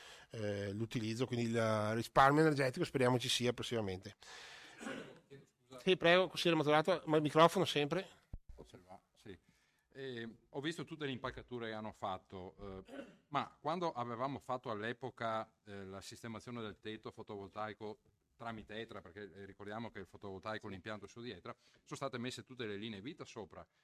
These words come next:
Speaker 2: perché per qualsiasi tipo di intervento non serviva fare tutto, cioè, ma è necessario fare tutta quell'impalcatura che c'è nelle linee vita che potevano lavorare in sicurezza?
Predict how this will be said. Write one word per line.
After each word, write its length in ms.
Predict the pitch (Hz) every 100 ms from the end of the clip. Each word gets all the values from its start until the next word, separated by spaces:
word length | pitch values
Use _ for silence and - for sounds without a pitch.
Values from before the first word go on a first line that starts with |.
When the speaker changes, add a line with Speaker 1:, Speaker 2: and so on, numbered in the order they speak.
| _ _
Speaker 2:
perché 280 | 107 120
per 140 | 98 95
qualsiasi 420 | 117 - 151 -
tipo 220 | - 107
di 60 | 110
intervento 440 | 131 160 107 127
non 140 | 113 110
serviva 340 | 107 107 117
fare 320 | - 107 104
tutto, 420 | - 113 113 104 _ _ -
cioè, 120 | 131
ma 100 | -
è 40 | 120
necessario 580 | 127 107 - 127 185
fare 200 | 220 151
tutta 200 | 131 151
quell'impalcatura 840 | 143 135 113 135 113 - 143 160 165 _ _ _ _ _
che 120 | 123
c'è 160 | 151
nelle 140 | 147 135
linee 220 | 131 139
vita 200 | 120 151
che 100 | 139
potevano 380 | 123 120 139 131
lavorare 340 | 123 120 127
in 60 | 127
sicurezza? 720 | - - 110 127 123 131 -